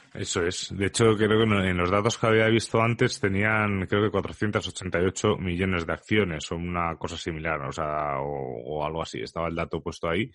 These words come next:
Eh, es, es, es un punto interesante, ¿no? El, el cómo dividen también la participación en de, de un Bitcoin entre diferentes personas. Es, es, es curioso, es curioso. Me parece,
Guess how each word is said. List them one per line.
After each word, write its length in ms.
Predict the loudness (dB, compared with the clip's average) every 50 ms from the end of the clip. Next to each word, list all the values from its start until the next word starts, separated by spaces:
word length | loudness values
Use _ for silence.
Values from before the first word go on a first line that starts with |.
| -14 -20 -20 -20 -20 -20 -20 -20 -20 -20 -20 _ -6
Eh, 720 | -2 0 2 2 2 2 2 0 0 0 0 0 -2 -2 -2
es, 220 | -2 -2 -2 -2 -2
es, 300 | -2 -2 -2 -2 -4 -4
es 180 | -4 -4 -4 -4
un 120 | -4 -2
punto 180 | -2 0 0 0
interesante, 500 | 0 -2 -4 -6 -4 -6 -4 -4 -4 -2
¿no? 200 | -2 -2 -2 -2
El, 240 | -2 -4 -6 -6
el 180 | -8 -8 -8 -4
cómo 300 | -4 -2 0 0 0 0
dividen 340 | 0 2 2 0 0 0 0
también 200 | -2 -2 -2 0
la 140 | 0 0 -2
participación 720 | -4 -6 -10 -12 -8 -8 -8 -4 -2 0 0 0 0 -2
en 220 | -4 -4 -4 -4
de, 360 | -2 -2 -2 -2 -2 -4 -6 -4
de 100 | -2 0
un 140 | 0 2 2
Bitcoin 340 | 0 -2 -2 -2 0 0 0
entre 220 | -2 -2 -4 -6
diferentes 360 | -6 -4 -4 -6 -6 -8 -8
personas. 680 | -6 -6 -6 -4 -4 -4 -2 -2 -2 -4 -4 -8 -14 _ _ _ -20 -20 -20 -20 -20 -20 -20 _ _ _
Es, 280 | -2 0 0 0 2
es, 400 | 2 4 4 6 6 4 4 2
es 180 | 2 0 0 2
curioso, 480 | 4 4 6 6 6 4 2 0 -2 -2
es 100 | -2 0
curioso. 420 | 2 2 4 4 2 2 0 -2 -4
Me 140 | -4 -4 -2
parece, 1080 | 0 0 0 2 2 2 4 4 4 4 4 4 4 4 4 4 4 2 2 0